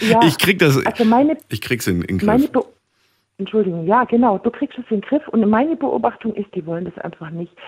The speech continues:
Speaker 1: Mit die, und das ist keine Schuldzuweisung. Wir sind, wie gesagt, wir kommen von ganz anderen, äh, ähm,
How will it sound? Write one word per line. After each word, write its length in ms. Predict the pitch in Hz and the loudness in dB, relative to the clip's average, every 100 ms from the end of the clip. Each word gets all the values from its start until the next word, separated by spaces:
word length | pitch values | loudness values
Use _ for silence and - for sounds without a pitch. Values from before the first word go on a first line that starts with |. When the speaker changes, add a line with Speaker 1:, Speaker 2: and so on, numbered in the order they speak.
| - - | -20 -10
Speaker 1:
Mit 180 | 185 190 | -6 -2
die, 160 | 233 233 - - - _ _ - - _ _ _ | 0 -2 -4 -20 -20 _ _ -20 -20 _ _ _
und 180 | - 240 | 2 4
das 120 | 247 - | 4 0
ist 200 | 262 - | -6 -2
keine 280 | 254 262 | 2 2
Schuldzuweisung. 920 | 262 - 247 - 196 156 156 - 151 156 | 2 -2 -4 -6 -4 -2 -2 -6 -16 -12
Wir 160 | - 202 | -4 -2
sind, 240 | - 247 - | 2 0 0
wie 140 | 185 220 | -4 -4
gesagt, 500 | 247 - 240 - - - | -2 -2 -2 -2 -20 -20
wir 160 | - 196 | -8 -8
kommen 460 | - 220 226 214 - _ _ _ | -2 0 0 -2 -6 _ _ _
von 140 | - 214 | -4 0
ganz 220 | 233 254 | 0 -2
anderen, 600 | - 240 269 240 208 202 | -2 0 0 2 2 0
äh, 480 | 190 - 190 190 180 - - - - - _ | -2 -2 -2 -2 -4 -8 -18 -20 -20 -20 _
ähm, 420 | 196 190 180 170 | -2 0 -2 -6